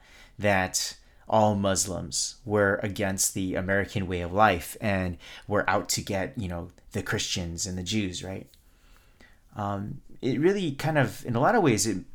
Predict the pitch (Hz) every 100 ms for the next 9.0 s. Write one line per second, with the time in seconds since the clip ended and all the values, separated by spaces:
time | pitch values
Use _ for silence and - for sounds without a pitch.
0 | - - 104 107 156 160 131 95 92 98
1 | 95 - 101 98 - 113 - 107 101 101
2 | 92 - 117 120 123 98 98 98 101 -
3 | 107 107 101 101 104 98 - 107 104 -
4 | 101 98 104 95 92 - - - - -
5 | 101 98 - - - - 151 139 135 208
6 | 196 - 107 98 110 - - - - -
7 | 117 113 113 110 135 190 202 202 180 160
8 | 160 135 165 147 90 92 104 107 - -